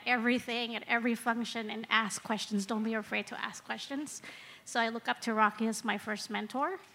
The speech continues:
And, um, yeah, so, and, and Rocky was one of our,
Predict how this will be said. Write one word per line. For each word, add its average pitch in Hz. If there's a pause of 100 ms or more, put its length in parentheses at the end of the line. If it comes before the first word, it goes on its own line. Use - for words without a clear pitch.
(600)
And, 233
um, 233 (1300)
yeah, 330
so, -
and, 254
and 247
Rocky 247
was 240
one 233
of 226
our, 220